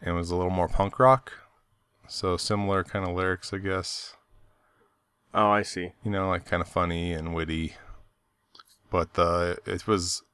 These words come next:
Speaker 1: I don't know if it was sold out, but it was pretty close. The place was packed, and it was all kids in flannel shirts with beards,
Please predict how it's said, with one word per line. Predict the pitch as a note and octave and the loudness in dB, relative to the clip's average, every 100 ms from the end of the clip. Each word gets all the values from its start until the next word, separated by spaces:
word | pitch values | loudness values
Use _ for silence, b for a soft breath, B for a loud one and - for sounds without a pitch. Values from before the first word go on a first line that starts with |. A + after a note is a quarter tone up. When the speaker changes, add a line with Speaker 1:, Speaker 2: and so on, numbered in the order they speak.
| _ _ _ _ _ - | _ _ _ _ _ 0
Speaker 1:
I | |
don't | C#3+ | 4
know | F3+ | 6
if | |
it | C3+ | 6
was | F#2 | 6
sold | A#2+ A#2 | 6 10
out, | B2 G#2 | 10 8
but | F2+ | 4
it | |
was | F2 | -2
pretty | - A2 | 0 0
close. | - G2 E2+ E2 - - | 4 4 4 -2 -6 -10
The | - | 0
place | C3+ B2 | 2 2
was | G2 | -2
packed, | - A#2 A#2 - - - b b b b _ | 6 8 8 6 -6 -20 b b b b _
and | F2+ F2+ | -4 -2
it | |
was | F2+ E2+ | -2 2
all | - A2 A2+ A2 A2 G#2+ G#2+ - _ _ | 8 10 12 12 10 8 4 -6 _ _
kids | - G2+ G2+ G2 | 0 2 2 0
in | F2 | -4
flannel | E2+ G2 G2 G2+ | -2 0 2 2
shirts | - G2 G2 - - - b b b b b | 2 2 2 0 -4 -6 b b b b b
with | - F2 - | -6 -4 2
beards, | G#2 G#2+ G#2 G#2 G2+ - - | 4 8 6 6 0 -4 -6